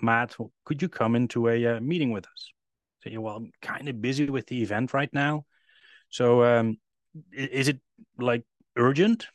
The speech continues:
Yeah, it was kinda urgent. I was like, "Okay, hang on. Let me try and find a, a quiet spot," which is kinda hard to do on a, a racetrack, but I found a quiet spot, quiet-ish spot,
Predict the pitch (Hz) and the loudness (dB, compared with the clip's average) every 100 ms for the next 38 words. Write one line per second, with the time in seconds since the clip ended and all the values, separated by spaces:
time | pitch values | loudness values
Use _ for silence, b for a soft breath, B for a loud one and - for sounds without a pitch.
0 | - 110 165 151 - - - - 135 135 | -8 -4 -2 -2 -4 -10 -16 -6 -2 0
1 | 120 95 90 87 - _ _ 95 87 107 | 0 -2 -6 -14 -20 _ _ -10 -4 -2
2 | 143 156 131 170 151 190 190 _ b b | 0 0 2 2 2 -2 -6 _ b b
3 | b - 127 139 127 - 131 131 - 131 | b -4 0 2 0 2 2 2 0 0
4 | 127 127 127 123 123 - 135 123 - 160 | 2 2 2 0 -2 -2 0 -2 -6 -6
5 | - - _ _ _ 113 117 - - - | -8 -20 _ _ _ -12 -10 -12 -14 -12
6 | 151 156 131 135 117 135 139 135 135 135 | -8 0 2 2 0 0 2 2 2 0
7 | 131 135 123 - 135 143 - 123 - - | 0 -2 -6 -6 -6 -4 -2 -4 -4 -12
8 | - 151 143 - 135 120 - 131 - _ | -4 -2 -2 0 -2 -2 -2 -2 -4 _
9 | _ _ _ 127 113 - 127 - - - | _ _ _ 0 0 -2 -4 -6 -14 -8
10 | - 123 | -4 -4